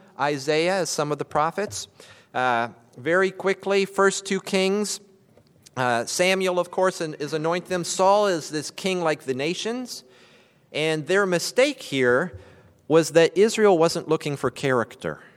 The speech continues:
They were looking at gifting. And they saw Saul, who was so strong, they thought, "He's,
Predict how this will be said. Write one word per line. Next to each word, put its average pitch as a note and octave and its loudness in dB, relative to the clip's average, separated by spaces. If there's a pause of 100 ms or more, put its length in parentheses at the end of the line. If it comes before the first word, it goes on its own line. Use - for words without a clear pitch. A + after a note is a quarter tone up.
(960)
They A#2+ 2
were B2+ 2
looking C3 -2
at A2 -6
gifting. E2+ -8 (1400)
And B2+ -4
they C#3 2
saw E3+ 2
Saul, E3 4
who C3+ -6
was A#2+ 0
so G3+ -2
strong, G2+ -4 (560)
they C3+ -2
thought, A#2+ -4 (300)
"He's, D3+ -12